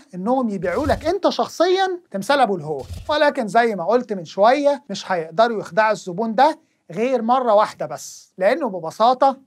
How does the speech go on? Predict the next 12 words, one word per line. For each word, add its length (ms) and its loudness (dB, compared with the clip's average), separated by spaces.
مش 300 -14
هيرجع 400 -2
تاني. 520 2
وأنا 180 -2
هنا 200 0
على 200 0
فكرة 320 2
بتكلم 500 0
من 200 -10
منطق 400 -2
تجاري 340 0
بحت. 280 -4